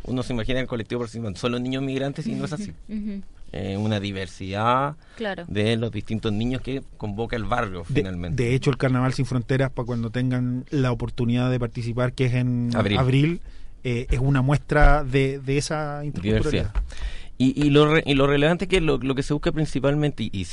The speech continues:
Speaker 1: constantemente es que existe un empoderamiento por parte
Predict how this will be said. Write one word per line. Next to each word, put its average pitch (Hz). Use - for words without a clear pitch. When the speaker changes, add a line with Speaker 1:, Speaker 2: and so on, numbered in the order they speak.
Speaker 1:
constantemente 143
es 160
que 147
existe -
un 135
empoderamiento 117
por 131
parte 135